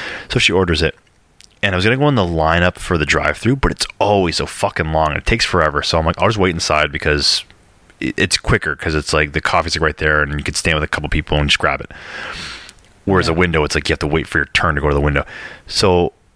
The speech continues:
Speaker 1: um, so like, "Oh, what's, what's the order name?" So I said, "Oh, Samantha." And he goes, "Oh, okay."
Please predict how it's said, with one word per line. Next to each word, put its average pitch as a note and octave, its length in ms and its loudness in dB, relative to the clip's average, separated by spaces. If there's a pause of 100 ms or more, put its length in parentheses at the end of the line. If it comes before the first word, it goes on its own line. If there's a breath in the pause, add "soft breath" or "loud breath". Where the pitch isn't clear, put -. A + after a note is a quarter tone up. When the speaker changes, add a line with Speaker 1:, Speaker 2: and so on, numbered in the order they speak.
(520)
Speaker 1:
um, E2+ 540 0
so G#2+ 200 4
like, G2 160 2
"Oh, C3+ 100 4
what's, G2+ 340 0
what's - 200 -2
the F2+ 80 2
order F2+ 180 4
name?" D2+ 180 -2
So - 100 -2
I - 40 2
said, F#2+ 140 2
"Oh, F2 60 2
Samantha." D2+ 560 0
And - 100 -4
he G2+ 60 0
goes, F#2+ 140 2
"Oh, C#3+ 120 4
okay." A2 180 0